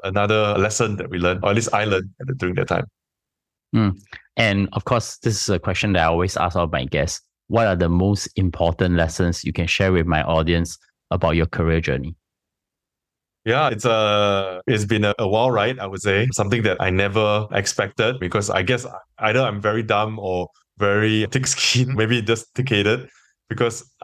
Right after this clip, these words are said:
Speaker 1: after fail-, failing in terms of entrepreneurship three times, I still wanted to do more, right? I still thought that I could make a difference in the world. And I think one of the things that I realized about myself is that it's a really the never give up kind of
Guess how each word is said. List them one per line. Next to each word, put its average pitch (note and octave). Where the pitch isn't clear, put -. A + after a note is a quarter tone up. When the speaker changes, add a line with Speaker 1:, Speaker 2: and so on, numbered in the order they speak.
Speaker 1:
after G#2+
fail-, B2
failing A#2+
in G2+
terms G#2
of G#2
entrepreneurship G2+
three G#2
times, G2
I G#2
still A#2+
wanted A2
to G2
do G2+
more, G2
right? E2+
I F#2
still G#2+
thought G#2
that F2+
I F#2
could G2
make A#2+
a A2+
difference G#2+
in G2
the F2
world. F2+
And G2
I G#2+
think C#3+
one A2+
of C3
the A2+
things A#2
that G2
I F2+
realized A2
about F2+
myself G#2+
is F#2
that F#2
it's -
a G#2
really A2
the G#2+
never F#2+
give F#2+
up F#2
kind G2
of E2+